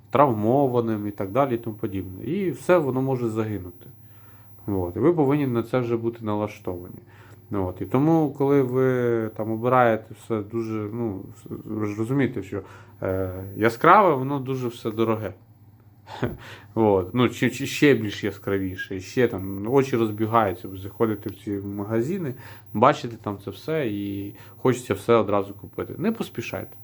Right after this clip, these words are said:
тобто поступово. Тобто акваріум повинен дозріти, ви повинні навчитися,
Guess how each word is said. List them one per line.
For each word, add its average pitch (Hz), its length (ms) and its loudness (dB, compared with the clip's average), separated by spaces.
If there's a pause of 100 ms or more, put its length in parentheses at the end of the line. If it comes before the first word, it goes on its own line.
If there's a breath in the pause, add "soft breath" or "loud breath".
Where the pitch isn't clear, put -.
тобто 113 200 -14
поступово. - 720 -2 (560 loud breath)
Тобто 104 540 -2
акваріум 202 420 4
повинен 143 380 0
дозріти, 135 680 0
ви 139 160 2
повинні 131 440 0
навчитися, 120 840 -2